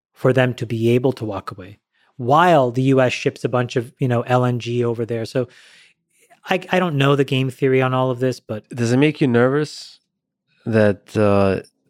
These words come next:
Speaker 2: or are we just being temperamental? Does, it feels like the world hangs in a balance. Like, uh, it feels like, uh, at least from my naive perspective,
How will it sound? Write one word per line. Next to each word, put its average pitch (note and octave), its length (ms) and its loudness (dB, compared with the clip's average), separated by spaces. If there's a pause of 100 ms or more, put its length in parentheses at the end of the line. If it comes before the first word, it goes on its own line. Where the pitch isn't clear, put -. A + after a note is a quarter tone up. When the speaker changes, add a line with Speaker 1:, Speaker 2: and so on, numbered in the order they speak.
(220)
Speaker 2:
or A#2 200 4
are G#2+ 60 4
we G#2 160 4
just - 360 -2 (600)
being G2 220 -4
temperamental? F#2+ 720 -6 (680)
Does, A2 240 -2
it - 200 -8
feels B2 360 2
like G#2 140 0
the G2 80 -2
world G2+ 340 2
hangs F#2+ 260 0
in F#2+ 100 0
a F2+ 60 -4
balance. F2 640 -4 (200)
Like, - 280 -8
uh, F#2 240 -2
it F#2 160 -4
feels A2+ 360 0
like, F#2+ 320 -2 (1200)
uh, G2+ 260 -12
at A2+ 120 -4
least G#2 240 0
from G#2 120 -2
my G2 540 0 (640)
naive G2 340 -4
perspective, - 960 -10